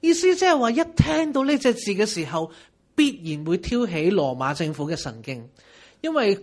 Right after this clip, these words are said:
羅馬政府會視呢班以色列人根本你就係想造反啊！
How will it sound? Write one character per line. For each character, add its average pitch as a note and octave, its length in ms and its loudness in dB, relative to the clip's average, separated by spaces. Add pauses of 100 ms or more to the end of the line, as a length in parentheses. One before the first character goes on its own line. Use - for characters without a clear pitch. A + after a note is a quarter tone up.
羅 F3 200 -2
馬 G#3 80 -2
政 A#3 200 -2
府 C4+ 180 -4
會 C4 100 0
視 F#3+ 380 -4
呢 A#3+ 160 2
班 C4+ 300 0
以 G#3+ 120 0
色 G#3+ 140 -2
列 A3 160 -2
人 E3 220 -6
根 D4+ 260 -8
本 C4 160 -2
你 B3 80 -2
就 G3+ 100 -4
係 F#3 40 0
想 G3 240 -4
造 F3 240 -2
反 E3+ 280 -4
啊！ F3+ 120 -2